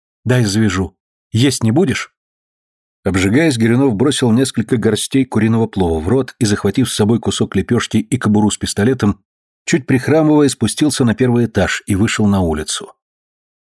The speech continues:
После душа дышалось легче, голова и борода ещё не просохли. Но жара атаковала с порога, до красных кругов перед глазами. Аюб ждал в пикапе с отбитым бампером. «Я поведу», заметил он недовольный взгляд Петра.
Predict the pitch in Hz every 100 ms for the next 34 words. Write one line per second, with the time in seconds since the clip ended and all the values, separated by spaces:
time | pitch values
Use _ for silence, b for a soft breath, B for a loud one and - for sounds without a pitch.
0 | _ - 113 117 92 135 147 143 113 -
1 | 123 120 - 95 87 - 82 87 90 117
2 | 107 92 92 113 107 - 98 101 98 -
3 | 82 - - _ _ _ _ _ _ -
4 | 104 92 110 151 - 123 107 107 123 117
5 | - 101 95 85 73 - - 107 - 120
6 | 107 107 - 98 92 98 - 87 80 92
7 | 85 82 - - _ _ _ _ _ _
8 | _ 85 95 147 180 98 90 135 - 104
9 | - 135 127 120 - - 101 87 107 104
10 | 95 87 69 82 - - _ _ _ _
11 | _ _ _ _ - 151 180 151 131 113
12 | 101 92 82 - 92 95 104 98 107 101
13 | 98 95 110 101 92 82 90 - 104 87
14 | 80 -